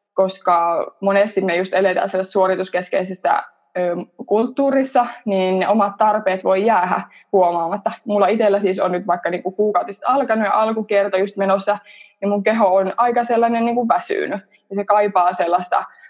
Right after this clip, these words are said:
rentoilua ja, ö, lempeätä liikettä. Ja näitä olisi ihan hyvä, niinku, jokaisen naisen tiedostaa ja lähteä kuuntelemaan sitä kehoa, että milloin se mitäkin tarvii. Ja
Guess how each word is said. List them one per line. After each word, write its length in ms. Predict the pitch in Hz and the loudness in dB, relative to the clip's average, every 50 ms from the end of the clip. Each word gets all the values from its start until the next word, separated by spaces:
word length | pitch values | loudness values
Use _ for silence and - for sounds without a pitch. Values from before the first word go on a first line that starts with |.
| - - - | -14 -2 2
rentoilua 840 | 190 190 180 180 175 175 170 165 170 170 175 175 170 170 165 165 170 | 2 2 2 2 -2 -2 -2 0 0 2 2 2 2 2 0 0 0
ja, 360 | 165 165 165 - - - - - - _ _ _ _ _ - - | 0 2 2 2 2 2 0 -4 -6 _ _ _ _ _ -10 -6
ö, 520 | 175 175 175 170 175 175 175 170 175 175 - | -4 -4 -2 -2 -2 -2 -2 -2 -4 -4 0
lempeätä 640 | 180 196 190 190 185 185 180 175 180 180 185 175 175 | 0 0 2 0 0 0 0 -2 0 0 -2 0 0
liikettä. 720 | 175 170 160 170 175 180 - 202 196 _ _ - 208 196 190 - _ _ _ _ _ _ - | 0 0 0 0 -2 -2 -4 -6 -8 _ _ -4 -4 -4 -4 -8 _ _ _ _ _ _ -4
Ja 60 | 202 202 | 0 0
näitä 300 | 208 196 202 196 190 - | 2 2 2 2 2 0
olisi 200 | 202 202 196 208 | 0 0 0 -2
ihan 180 | 208 202 202 | -2 0 0
hyvä, 240 | 220 214 202 196 196 | 0 2 2 2 2
niinku, 180 | 190 190 190 196 | 2 0 0 2
jokaisen 500 | 214 240 254 240 202 185 196 196 175 165 | 0 2 2 2 2 2 2 0 -2 -2
naisen 320 | - 180 180 180 175 175 | -4 -4 -4 -6 -8 -4
tiedostaa 540 | - 180 175 175 175 190 190 - - - 175 | -2 -2 -2 0 0 -2 -4 -4 -4 -2 0
ja 60 | 180 | 0
lähteä 240 | 202 220 220 - 202 _ - | 0 -2 -2 -8 -12 _ -6
kuuntelemaan 540 | 180 165 165 175 185 190 - - - 196 190 | -6 -4 -4 -4 -4 -4 -2 -2 -2 -4 -4
sitä 200 | - 202 180 - - | -6 -10 -10 -8 -6
kehoa, 380 | 185 180 185 170 165 165 185 185 - _ _ _ _ _ - | -6 -4 -2 -2 0 0 -2 -4 -6 _ _ _ _ _ -10
että 180 | 185 185 190 180 | -10 -8 -6 -4
milloin 300 | 170 170 165 180 190 190 | -4 -2 -2 -2 -4 -4
se 100 | 185 180 | -4 -4
mitäkin 380 | 180 180 175 180 190 196 196 - | -4 -2 -2 -2 -4 -6 -8 -2
tarvii. 560 | - 185 175 - - - - - - 233 220 - _ _ _ _ _ _ _ _ _ _ _ _ _ _ _ _ _ _ _ _ - | 0 0 0 0 -2 -8 -10 -8 -10 -10 -10 -10 _ _ _ _ _ _ _ _ _ _ _ _ _ _ _ _ _ _ _ _ 0
Ja 340 | 190 175 170 175 175 - | 0 2 2 2 0 -2